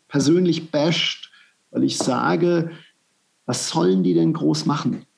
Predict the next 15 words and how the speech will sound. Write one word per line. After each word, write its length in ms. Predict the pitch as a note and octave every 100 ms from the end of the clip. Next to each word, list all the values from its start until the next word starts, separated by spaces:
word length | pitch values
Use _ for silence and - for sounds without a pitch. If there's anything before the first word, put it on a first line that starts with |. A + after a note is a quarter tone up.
| _ _ _ _ _
Weißt 220 | - D3+ G3
du, 60 | F#3 -
also 360 | D#3 E3 E3
auf 180 | - D#3
der 200 | E3 B2
einen 340 | C#3 F3+ G3+ F3+
Seite 460 | D#3 D#3+ F3+ F#3
verlangen 560 | - C#3+ C#3 D#3 F#3 F3+
wir, 100 | F3+
die 100 | E3
sollen 280 | D3+ E3+ F3
uns 200 | E3 E3
die 140 | C#3+
Wahrheit 380 | C#3+ G#3 G#3+ G3+
sagen. 640 | - G3 G#3 A#3 B3 A#3+